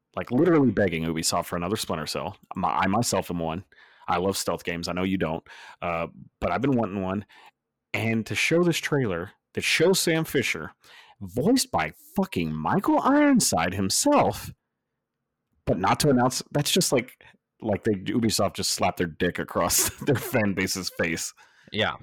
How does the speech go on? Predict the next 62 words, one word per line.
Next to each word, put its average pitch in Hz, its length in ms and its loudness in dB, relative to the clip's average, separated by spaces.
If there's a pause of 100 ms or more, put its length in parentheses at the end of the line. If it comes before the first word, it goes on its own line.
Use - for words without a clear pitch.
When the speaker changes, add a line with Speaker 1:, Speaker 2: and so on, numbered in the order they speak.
(460)
Speaker 2:
I 143 160 0
was 160 180 2
so 139 360 2
unimpressed 101 640 -4
with 104 120 -6
the 98 120 -8
entire 92 580 -8 (520)
thing. 92 280 -6
I 120 80 -2
mean, 127 120 0
Far 170 220 2
Cry 147 160 0
six - 320 -2
looks 104 160 -8
good. 90 180 -8
I'm 110 140 -2
buying 95 240 0
that 92 160 -10
shit. - 260 -10
That 117 140 2
looks 107 180 -2
good. 80 260 -8 (500)
I 98 120 2
love 104 200 4
Speaker 1:
Well, 131 100 4
Speaker 2:
Far 120 100 2
Speaker 1:
the 107 80 0
Speaker 2:
Cry. 107 160 0
Speaker 1:
trailer 92 160 4
looks 87 180 0
good. 90 200 0
I 92 40 0
wanna 95 200 2
see - 100 0
the 85 100 0
gameplay. 80 560 -2
I 85 140 -2
was 87 340 -6
really, 87 400 -2
I 85 120 -4
know 90 180 -4
a 82 40 -2
lot 80 220 -2
of 82 80 -6
people 76 400 -8
liked 73 240 -4
Far - 240 -4
Cry 120 200 0
five. - 300 -4
I 95 100 2
was 95 120 0
very 69 240 -8
unimpressed 60 400 -8
with - 120 -10
it. 85 180 -6
But 113 120 0
me, 156 280 2 (280)
I 110 80 -4
know 123 120 2
three 123 540 2
is 98 260 -4
touted 110 400 -2